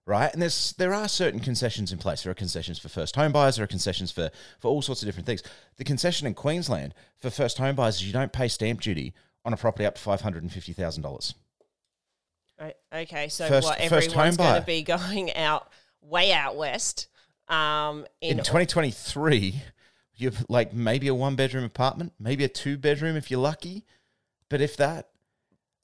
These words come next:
Speaker 2: But
Speaker 1: Like
Speaker 2: even still, like
Speaker 1: So, but here's,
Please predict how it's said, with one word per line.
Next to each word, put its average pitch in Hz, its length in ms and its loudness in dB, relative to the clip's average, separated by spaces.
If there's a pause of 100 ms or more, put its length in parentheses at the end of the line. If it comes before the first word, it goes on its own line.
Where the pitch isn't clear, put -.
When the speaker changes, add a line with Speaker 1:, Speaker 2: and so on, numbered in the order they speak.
Speaker 2:
But 233 140 -2
Speaker 1:
Like 143 180 4
Speaker 2:
even 214 160 0
still, 190 720 2 (640)
like 185 540 2 (560)
Speaker 1:
So, 165 300 2 (100)
but 170 140 -6
here's, 180 360 -2